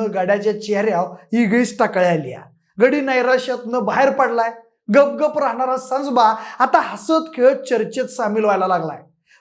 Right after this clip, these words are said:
पण हा सगळा बदल सांजोबात कसा काय झाला? हे सगळं कशामुळे शक्य झालं?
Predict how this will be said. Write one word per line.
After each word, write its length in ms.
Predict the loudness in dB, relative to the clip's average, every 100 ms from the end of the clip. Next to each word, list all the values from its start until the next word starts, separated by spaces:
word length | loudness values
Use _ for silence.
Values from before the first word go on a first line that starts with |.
| -2
पण 100 | 0
हा 120 | 0
सगळा 380 | 2 4 6 6
बदल 320 | 2 -2 -4 -4
सांजोबात 560 | -8 -6 -2 -4 -4 -12
कसा 200 | -8 -6
काय 200 | -2 -2
झाला? 260 | -2 -6 -10 _ _ _ _ 0
हे 80 | 2
सगळं 420 | 4 4 4 0
कशामुळे 460 | -4 -2 -2 -2 -4
शक्य 340 | -8 -4 -4
झालं? 300 | -2 -2 -4